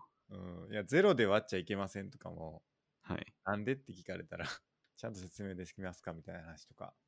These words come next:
Speaker 1: なんかやっぱ厳密に突き詰めていくと、怪しいところ多いっすよね、やっぱり。
Speaker 2: はい。
Speaker 1: っていうのはありますけど。だから、ちょっと僕レクチャーできるのは、ないですね。
Speaker 2: ない。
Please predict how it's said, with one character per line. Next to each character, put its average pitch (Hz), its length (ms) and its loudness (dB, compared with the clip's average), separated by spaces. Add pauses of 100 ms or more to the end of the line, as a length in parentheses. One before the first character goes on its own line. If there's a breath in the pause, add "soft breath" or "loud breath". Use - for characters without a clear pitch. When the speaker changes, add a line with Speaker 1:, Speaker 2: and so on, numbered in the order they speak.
(260)
Speaker 1:
な 113 160 -8
ん 104 40 -10
か 110 80 -6
や 107 80 -6
っ - 20 -10
ぱ 110 80 -8
厳 143 300 -2
密 190 480 2
に 180 120 0
突 170 40 -4
き - 40 -14 (180)
詰 175 200 0
め - 60 0
て - 200 -4
い 143 60 -4
く - 120 -16
と、 117 400 4
怪 127 260 8
し 120 160 -2
い 90 40 -4
と 87 140 -4
こ 85 100 -2
ろ 104 240 2
多 104 60 0
い 85 140 -4
っ - 60 -12
す - 300 -16
よ 87 100 -16
ね、 - 120 -16
や 69 80 -18
っ - 60 -20 (100)
ぱ 82 100 -8
り。 - 140 -18 (380)
Speaker 2:
は - 160 -2
い。 - 60 -2
Speaker 1:
っ - 400 -18
て 101 80 -8
い 92 160 -8
う 87 40 -10
の - 100 -14
は - 100 -16
あ - 40 -18
り - 60 -20
ま - 140 -20
す - 100 -20
け - 100 -20
ど。 - 80 -20 (240)
だ 92 120 -6
か 82 100 -6
ら、 82 420 -10
ち - 100 -18
ょ - 40 -20
っ - 40 -20
と 82 80 -16
僕 90 260 -12
レ 110 160 -2
ク - 100 -16
チ - 160 -4
ャ 90 60 2
ー 85 40 -2
で 85 120 -8
き - 180 -12
る 87 120 -10
の 80 180 -8
は、 73 180 -12 (380)
な 95 300 2
い 117 120 2
で 104 100 -4
す - 220 -14
ね。 - 80 -20 (340)
Speaker 2:
な 107 220 12
い。 92 120 8